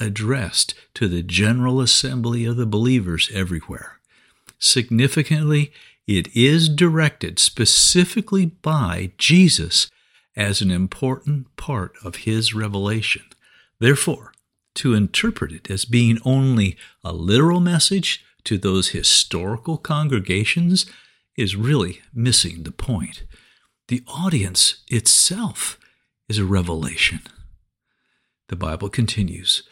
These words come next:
"Grace to you and peace from him who is and who was and who is to come, and from the seven spirits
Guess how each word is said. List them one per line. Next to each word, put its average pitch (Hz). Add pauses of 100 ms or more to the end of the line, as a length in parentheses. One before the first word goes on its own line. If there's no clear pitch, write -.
(360)
"Grace 156
to 202
you 180
and 135
peace - (240)
from 104
him 185
who 120
is 175
and 98
who 92
was 123 (280)
and 92
who 95
is 135
to 165
come, - (460)
and 98 (140)
from 92
the 90
seven 123
spirits 156